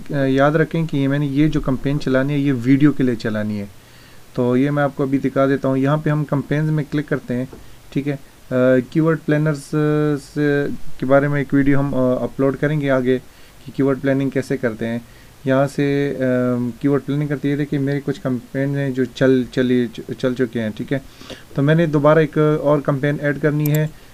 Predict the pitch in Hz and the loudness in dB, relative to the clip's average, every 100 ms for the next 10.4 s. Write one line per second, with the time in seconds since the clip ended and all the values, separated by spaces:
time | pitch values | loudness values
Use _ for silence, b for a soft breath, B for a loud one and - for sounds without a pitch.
0 | B 127 - 135 135 - 123 - 131 131 | B -6 -2 -2 0 -2 -2 0 2 0
1 | 120 123 107 104 101 B - - 131 143 | -2 -2 -2 -4 -6 B -14 -4 0 0
2 | 147 143 151 143 139 135 135 131 131 131 | -2 -2 -2 0 2 2 4 4 4 4
3 | 131 131 127 127 127 139 143 147 127 143 | 2 0 2 2 2 0 0 -2 -2 -2
4 | 143 143 139 139 139 143 B B B B | -2 -2 -2 -4 -2 -4 B B B B
5 | - 143 147 135 147 180 175 143 170 165 | -6 -2 0 2 2 2 0 -2 -2 -2
6 | 170 165 180 175 170 156 151 151 - 151 | -4 -2 2 2 2 0 2 2 0 0
7 | 147 - 160 160 151 143 147 143 131 143 | 0 0 2 2 2 0 -2 -2 -2 -2
8 | 151 143 123 123 131 147 - - - - | -4 -2 -2 0 0 -4 -8 -20 -20 -20
9 | - 120 - 135 135 131 131 123 139 147 | -10 -8 -4 0 2 2 2 4 6 6
10 | 120 120 110 | 4 -2 -2